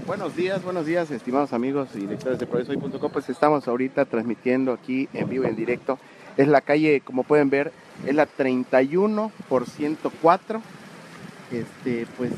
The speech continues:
está cerrada la calle, los vecinos nos reportan, este, pues, este, que se registra este cierre en esta arteria, pero, pues, algunos todavía, pues, están, están aquí a la expectativa de qué pasó.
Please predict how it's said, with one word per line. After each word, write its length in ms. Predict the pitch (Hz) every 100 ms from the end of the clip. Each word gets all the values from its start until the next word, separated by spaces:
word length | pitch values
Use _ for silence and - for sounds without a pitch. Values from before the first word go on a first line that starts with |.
| - - - -
está 300 | - - 214
cerrada 360 | - 147 165 151
la 140 | 120
calle, 420 | - 156 190 202
los 180 | 170 131
vecinos 380 | 131 147 165 143
nos 160 | 127
reportan, 640 | 123 117 135 135 135 123 113
este, 460 | 107 - 113 98 92 - - - - - - -
pues, 280 | 135 120 -
este, 340 | 110 131 - 120
que 160 | 123
se 140 | 113 123
registra 500 | 120 143 151 156 143
este 380 | 135 131 113 101 - - - - - -
cierre 840 | 147 156 147 143 135 127 120 120
en 60 |
esta 220 | 143 - 139
arteria, 480 | - 151 156 160
pero, 560 | 156 131 120 120 110 107 - - - - - - - - - -
pues, 140 | 120
algunos 380 | 127 135 165 151
todavía, 260 | 151 156 147
pues, 220 | 127 127
están, 420 | - 135 139 143 - - - - - - - - - - - -
están 220 | - 143
aquí 300 | 147 - 151
a 60 | 147
la 60 | 127
expectativa 760 | - 127 - 135 - 180 170
de 60 | 135
qué 140 | 180
pasó. 480 | - 151 - 208